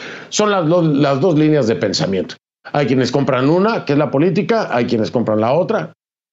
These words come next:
que en definitiva es la científica. ¿Cuál de las dos es? Piénselo usted.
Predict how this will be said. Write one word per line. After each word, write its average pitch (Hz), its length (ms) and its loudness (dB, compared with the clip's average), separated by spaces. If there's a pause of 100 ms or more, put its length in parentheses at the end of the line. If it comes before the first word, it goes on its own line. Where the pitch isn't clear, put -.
(120)
que 98 400 -2
en 92 80 -4
definitiva 104 680 0 (180)
es 123 140 0
la 113 80 0
científica. 82 760 -6 (280)
¿Cuál 135 160 0
de 127 60 2
las 113 160 0
dos 117 180 0
es? 135 300 -2 (920)
Piénselo 107 360 0
usted. 78 240 -8